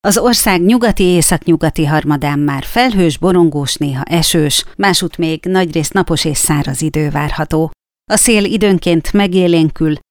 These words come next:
a borúsabb részeken legfeljebb huszonhárom, a derűsebb tájakon viszont még akár harminckét fokot is mérhetnek.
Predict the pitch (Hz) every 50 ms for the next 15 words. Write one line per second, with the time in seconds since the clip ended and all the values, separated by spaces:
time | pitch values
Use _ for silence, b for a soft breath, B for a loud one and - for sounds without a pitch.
0 | _ _ _ _ - 180 175 156 208 233 269 240 - - 214 170 175 190 185 160
1 | - - 156 _ - 160 160 165 175 - - - 165 160 156 - - - 233 -
2 | - 214 180 160 165 165 160 156 151 147 143 139 143 170 180 185 170 - - 175
3 | 156 - - 156 151 151 151 147 - 160 156 151 147 147 - 156 151 139 135 151
4 | 147 147 _ 156 143 - - 156 156 151 - - 254 247 208 170 156 135 135 -
5 | - - - 143 135 - - - - - _ 143 - - - - - - 139 131
6 | 135 - - - 139 - - - - _